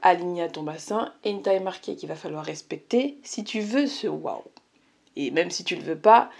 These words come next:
l'idée, c'est vraiment de mettre en avant tes atouts. Et ton atout à toi, c'est ta taille marquée.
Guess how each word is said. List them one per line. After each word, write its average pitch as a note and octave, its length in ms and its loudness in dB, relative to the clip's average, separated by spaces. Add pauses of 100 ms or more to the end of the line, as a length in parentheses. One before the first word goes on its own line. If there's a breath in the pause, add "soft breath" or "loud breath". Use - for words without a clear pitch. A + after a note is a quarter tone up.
(640 loud breath)
l'idée, F#3+ 360 0
c'est G#3+ 140 0
vraiment F3+ 640 -2
de E3 580 -2 (420)
mettre F3 340 -2
en E3+ 80 0
avant E3 240 -2
tes F3 240 -2
atouts. G3 440 -4 (280)
Et F#3 520 2
ton G3 160 0
atout F#3 340 -2
à F#3 80 2
toi, F#3 480 0
c'est - 240 -8
ta F3 140 0
taille F3 200 0
marquée. - 380 -10